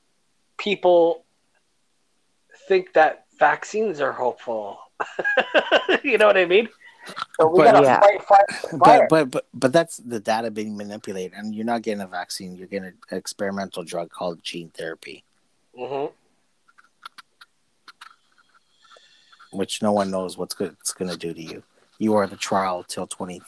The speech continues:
Speaker 2: twenty-three.
Speaker 1: Twenty twenty-three, yeah.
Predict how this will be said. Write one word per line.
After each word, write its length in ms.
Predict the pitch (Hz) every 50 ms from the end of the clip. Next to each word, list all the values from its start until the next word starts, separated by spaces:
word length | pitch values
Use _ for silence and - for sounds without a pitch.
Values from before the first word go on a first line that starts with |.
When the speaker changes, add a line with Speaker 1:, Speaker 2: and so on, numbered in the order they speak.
| _ _ _ _ _ _ _ _ _ _ -
Speaker 2:
twenty-three. 500 | - 107 95 90 85 - - - - -
Speaker 1:
Twenty 200 | - 139 123 117
twenty-three, 580 | 110 - 127 113 110 - - 123 113 107 104 104
yeah. 260 | 107 110 107 104 107